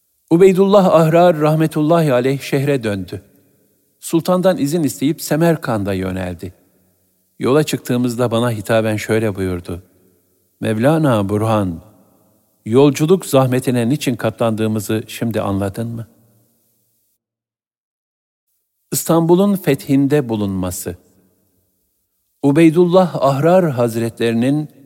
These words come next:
Orta Asya'dan tayyi mekan ederek İstanbul'un fethine iştirak ettiğini, torununun oğlu Hacı Muhammed Kasım şöyle nakleder. Ubeydullah Ahrar rahmetullahi aleyh,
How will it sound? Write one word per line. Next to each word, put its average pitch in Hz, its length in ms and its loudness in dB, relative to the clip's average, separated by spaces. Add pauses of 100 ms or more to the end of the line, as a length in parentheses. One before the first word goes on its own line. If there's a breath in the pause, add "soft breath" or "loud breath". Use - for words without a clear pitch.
(600)
Orta 151 300 2
Asya'dan 147 560 0
tayyi 160 380 0
mekan 151 420 0
ederek 120 500 -2
İstanbul'un 156 600 -2
fethine 127 420 -2
iştirak 131 480 -2
ettiğini, 107 580 -4 (880)
torununun 165 640 2
oğlu 127 440 0
Hacı 135 340 2
Muhammed 127 520 -2
Kasım 123 560 -4
şöyle 127 400 0
nakleder. 90 560 -8 (1500)
Ubeydullah 185 540 4
Ahrar 156 400 4
rahmetullahi 131 800 0
aleyh, 127 340 0